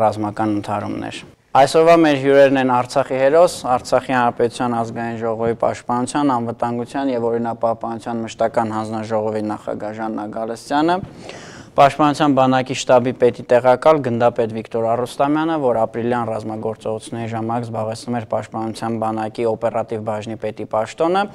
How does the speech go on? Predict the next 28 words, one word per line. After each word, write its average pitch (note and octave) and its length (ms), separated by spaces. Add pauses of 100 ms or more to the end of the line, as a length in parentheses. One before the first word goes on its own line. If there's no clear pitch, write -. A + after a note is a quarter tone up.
(440)
և E3+ 160
Արցախի D#3+ 400
Հանրապետության C#3 720
մարդու B2+ 320
իրավունքների A#2+ 580
պաշտպան, D3+ 540 (100)
օմբուդսման, D3 580 (220)
պետական A#2+ 480
գործիչ A#2 320 (160)
Արտակ A2+ 320
Բեգլարյանը։ G#2+ 560 (520)
Պարոն D#3 200
Արուստամյան, A#2 640 (120)
ցանկանում C#3 480
եմ, C#3+ 160
որ A#2 160
զրույցը A#2+ 380
սկսենք - 500
ձեզանից։ C#3 600 (560)
Ըմ, B2 300 (340)
մեր B2+ 240
պատմահայր C3 540
Մովսես B2+ 340
Խորենացին C3 480
ասում B2 220
էր, B2+ 80
որ B2 180
չկա - 280